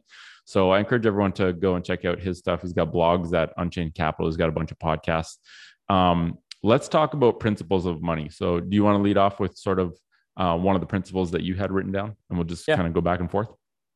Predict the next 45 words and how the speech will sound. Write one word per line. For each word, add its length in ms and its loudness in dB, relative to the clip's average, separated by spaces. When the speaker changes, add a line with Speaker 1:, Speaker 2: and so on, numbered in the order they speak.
Speaker 2:
Yeah, 160 8
definitely. 480 2
Um, 540 6
the 480 6
first 280 -4
principle 400 -2
that 140 2
I 140 6
wrote 380 2
down 420 0
is 360 -8
that, 600 4
uh, 40 4
and 380 4
I 60 2
do, 320 0
I, 360 2
I, 140 -2
just 220 -10
a 60 -4
quick 300 -2
point, 240 2
I 120 4
love 440 6
listening 440 -2
to 60 -4
Parker 380 0
Lewis, 500 0
and, 440 -2
uh, 180 4
one 300 -2
thing 160 -6
that 120 -2
I'm 120 -4
gonna 180 -6
pull 420 4
is, 340 -2
uh, 260 2
is 140 -8
another 280 -4
guy 220 4
that 160 -2
I 80 2
love 220 -2
listening 400 -6